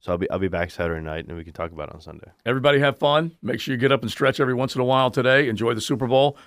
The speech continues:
Speaker 2: I like the Chiefs.
Speaker 1: No.
Speaker 2: You like the
Speaker 1: Eagles.
Speaker 2: Eagles. Okay, you like the Eagles.
Speaker 1: Fly birds.
Speaker 2: That is Doctor George Bari, Bari orthopedics dot com. Make sure you check him out with locations all over the city. And where else can they find you?
Speaker 1: Instagram.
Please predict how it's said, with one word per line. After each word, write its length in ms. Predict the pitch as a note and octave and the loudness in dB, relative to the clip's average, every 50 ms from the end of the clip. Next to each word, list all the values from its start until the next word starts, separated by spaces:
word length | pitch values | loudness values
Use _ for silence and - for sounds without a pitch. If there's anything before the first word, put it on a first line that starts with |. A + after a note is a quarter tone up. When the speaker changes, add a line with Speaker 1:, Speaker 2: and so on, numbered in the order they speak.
| _ - | _ -4
Speaker 2:
I 80 | - | 0
like 160 | A#2+ B2+ A#2+ - | 0 0 0 -2
the 60 | G2+ | -4
Chiefs. 480 | - - C#3+ D#3 E3 - - - - _ _ _ _ _ _ _ _ _ | -4 -2 -2 -2 -2 -4 -8 -16 -20 _ _ _ _ _ _ _ _ _
Speaker 1:
No. 340 | A2+ A2+ G#2+ G2 F#2 F2+ - _ _ _ _ _ _ | 2 4 4 4 4 2 -2 _ _ _ _ _ _
Speaker 2:
You 80 | - A#2+ | 4 6
like 80 | C3 B2 | 6 6
the 0 | |
Speaker 1:
Eagles. 200 | A#2+ A#2+ G#2+ G2+ | 6 6 4 4
Speaker 2:
Eagles. 180 | F2+ - - - | 0 -4 -8 -8
Okay, 240 | G#2 - F#2 D#2 E2 | -6 -6 -6 -6 -6
you 100 | G2 A2+ | -4 -4
like 140 | G#2+ G2+ - | -4 -4 -6
the 60 | G#2+ | -8
Eagles. 240 | F2 E2+ E2 D#2+ D2+ | -10 -10 -10 -10 -4
Speaker 1:
Fly 260 | - G#2+ G#2 G#2 G2 | 0 4 4 4 4
birds. 640 | F#2 F2+ F2+ F#2 F#2+ F#2+ F#2+ F#2+ - - - - - | 4 4 4 4 4 4 2 -2 -6 -14 -18 -6 -2
Speaker 2:
That 200 | B2+ A#2+ C#3+ C#3+ | 0 0 2 2
is 300 | C#3+ C#3 B2 A2+ G#2 - | 2 0 0 -2 -2 -2
Doctor 280 | C#3+ C#3 B2+ G#2+ A#2+ | -2 -2 -2 -2 -6
George 280 | A2 B2 C3+ C3 A#2+ G#2+ | -6 -4 -4 -4 -4 -2
Bari, 300 | G#2 C3 B2 B2 B2+ A#2 | 0 2 2 2 2 2
Bari 260 | G2+ C3+ C#3 D3 D3 | 0 0 0 2 2
orthopedics 520 | C#3+ C3+ B2 B2 A2 - C#3+ C3+ B2 G2 F#2+ | 2 0 0 -2 -2 -2 -2 -2 -2 -4 -2
dot 200 | A#2+ A#2 B2 - | -2 -2 -2 -2
com. 200 | - C3+ C3 C3 | 0 0 0 0
Make 140 | B2 B2 G#2 | 0 -2 -4
sure 100 | - C#3 | -4 -8
you 60 | A2+ | -6
check 240 | - - C3+ A2+ - | -4 -2 -2 -2 0
him 180 | - B2 A2+ - - | -2 -4 -4 -2 -2
out 280 | - A#2 A#2+ C3 - - | 0 0 0 0 -2 -4
with 180 | G#2 - - | -8 -8 -6
locations 480 | - A2+ A#2 - C#3 B2+ A2+ - A2+ - | -6 -6 -4 -2 -2 -4 -2 -4 -8 -8
all 220 | F#2 G#2 B2 C3+ | -4 -2 -2 0
over 100 | C3+ B2 | -2 -2
the 80 | B2 A#2+ | -4 -6
city. 260 | - - C#3+ C#3+ D#3 | -4 -4 -2 -2 -2
And 120 | B2+ A2 A2 | -2 -2 0
where 100 | A#2+ A#2+ | 0 0
else 140 | B2+ B2+ - | 0 -2 -2
can 160 | - C3 A#2+ | -2 -2 0
they 80 | A#2+ A2+ | 0 0
find 300 | - C3 B2+ C3+ C#3 C3 | 0 0 0 0 0 0
you? 160 | D3+ D#3+ E3+ | 0 -2 0
Speaker 1:
Instagram. 760 | - - C3 B2+ - B2+ B2+ C3+ C3 C3 C3 C3 B2+ B2 A#2+ | 2 2 2 2 4 4 4 6 6 6 6 4 4 0 -4